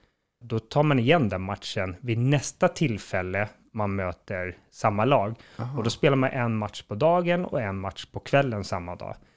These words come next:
Speaker 2: Oj.
Speaker 1: Och det kallar man double header.
Speaker 2: Är det så? Två hemmamatcher på rad?
Speaker 1: Ja, ja, men det blir ju det. Den ena
Speaker 2: Det
Speaker 1: ställs in och så flyttas den till att bli dagtid vid ett annat tillfälle när en annan match ska spelas
Speaker 2: Åh, fan.
Speaker 1: i samband med det.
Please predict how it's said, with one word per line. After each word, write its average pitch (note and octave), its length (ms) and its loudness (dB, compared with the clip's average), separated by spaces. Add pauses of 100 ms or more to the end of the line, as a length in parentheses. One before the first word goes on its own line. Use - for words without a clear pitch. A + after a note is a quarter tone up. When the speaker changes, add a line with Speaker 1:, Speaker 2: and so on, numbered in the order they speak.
Speaker 2:
Oj. D3 220 -4 (160)
Speaker 1:
Och A2 60 -8
det B2+ 60 4
kallar B2 220 4
man G2+ 280 -2
double G#2 440 -4
header. F#2+ 460 -4 (120)
Speaker 2:
Är - 40 -8
det G2+ 60 0
så? E2 200 0
Två C#3 240 4
hemmamatcher G2+ 580 -2
på F2+ 80 -12
rad? F2 260 -12 (100)
Speaker 1:
Ja, D3+ 240 10
ja, E3+ 180 8
men E3+ 80 6
det F3 80 4
blir F#3 120 2
ju E3+ 100 2
det. F#2+ 140 -4 (320)
Den D3+ 180 2
ena D#3+ 140 6
Speaker 2:
Det E3+ 80 4
Speaker 1:
ställs D3 240 2
in B2 200 4
och A#2+ 100 0
så - 80 -6
flyttas - 420 -4
den F#2+ 180 -8
till G2+ 220 -10
att G#2 160 -12
bli G#2 220 -12
dagtid G2+ 580 -2
vid G2+ 140 -10
ett - 80 -8
annat G#2+ 260 -2
tillfälle F#2 480 -8
när F#2+ 300 -8 (380)
en F#2 200 -12
annan A#2+ 320 -2
match - 220 -10
ska - 160 -14
spelas - 500 -16
Speaker 2:
Åh, B2+ 100 -10
fan. - 180 -20 (180)
Speaker 1:
i A2 60 -16
samband G#2 340 -6
med G#2 80 -10
det. - 80 -18